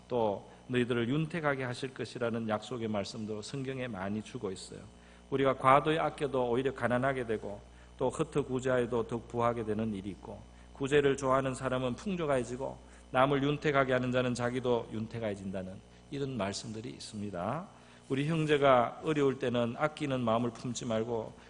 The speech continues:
구워주라는 말씀도 하고 있습니다. 우리가 사람을 상대하지만 사람만 상대하는 것이 아니고 누구를 상대하고 있습니까? 우리 성도들은 이 세상을 살아가고 다른 사람을 상대할 때 누구를 상대하고 있습니까?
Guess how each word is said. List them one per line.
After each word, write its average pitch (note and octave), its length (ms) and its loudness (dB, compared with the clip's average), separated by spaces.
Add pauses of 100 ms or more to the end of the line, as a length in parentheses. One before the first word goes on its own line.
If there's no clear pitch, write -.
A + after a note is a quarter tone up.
(120)
구워주라는 C#3 640 0
말씀도 G2+ 680 -2 (240)
하고 A2+ 280 -8
있습니다. G#2+ 440 -10 (460)
우리가 F3+ 300 4
사람을 G3+ 520 4
상대하지만 C#3 720 0
사람만 E3+ 580 4
상대하는 B2+ 440 0
것이 B2 220 -2
아니고 C3+ 460 2 (240)
누구를 G3 360 4
상대하고 B2+ 440 2
있습니까? F#2+ 520 -4 (760)
우리 A#2+ 120 -2
성도들은 C#3 760 0 (380)
이 C3 120 0
세상을 C3+ 520 0
살아가고 C3 720 4 (200)
다른 C3+ 280 2
사람을 C#3 380 4
상대할 B2 480 0
때 A#2+ 100 -2
누구를 F3+ 340 2
상대하고 A2+ 420 0
있습니까? F#2 500 -6